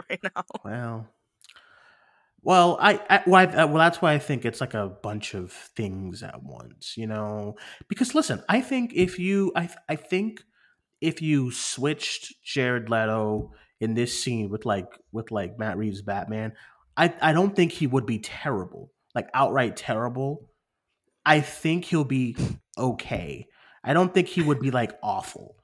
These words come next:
Speaker 2: like, an awful performance and stuff like that. When he's with, like, I think when he's with good directors, he's, like, fine.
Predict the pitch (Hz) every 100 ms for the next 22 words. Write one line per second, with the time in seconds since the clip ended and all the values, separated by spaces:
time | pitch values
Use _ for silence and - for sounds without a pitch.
0 | _ 135 127 127 - 113 - 113 117 -
1 | 107 101 98 - 113 98 - - - -
2 | - 139 165 226 202 107 98 160 151 -
3 | - - 143 117 - - - - 143 214
4 | 214 208 190 190 120 110 147 - 107 131
5 | 131 117 123 104 113 - 135 135 135 -
6 | 131 123 123 - - 104 110 127 135